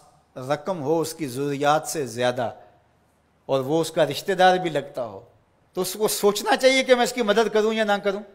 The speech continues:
उसको कैलकुलेटर लेके हिसाब करना चाहिए कि ये मेरा भाई है, ये मेरा भांजा है, ये मेरा भतीजा है,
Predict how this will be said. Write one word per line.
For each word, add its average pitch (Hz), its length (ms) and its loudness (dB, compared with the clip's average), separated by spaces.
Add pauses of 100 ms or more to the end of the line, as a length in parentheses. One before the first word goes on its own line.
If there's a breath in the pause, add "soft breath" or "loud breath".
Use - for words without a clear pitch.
(960)
उसको 185 300 2
कैलकुलेटर 226 580 6
लेके 226 260 6
हिसाब 196 400 8
करना 254 280 6
चाहिए 247 320 4 (840)
कि 196 60 0
ये 214 160 6
मेरा 220 260 10
भाई 175 340 6
है, 220 460 10
ये 208 140 4
मेरा 214 220 6
भांजा 190 460 4
है, 214 260 10
ये 208 140 2
मेरा 208 220 6
भतीजा 196 480 2
है, 202 220 6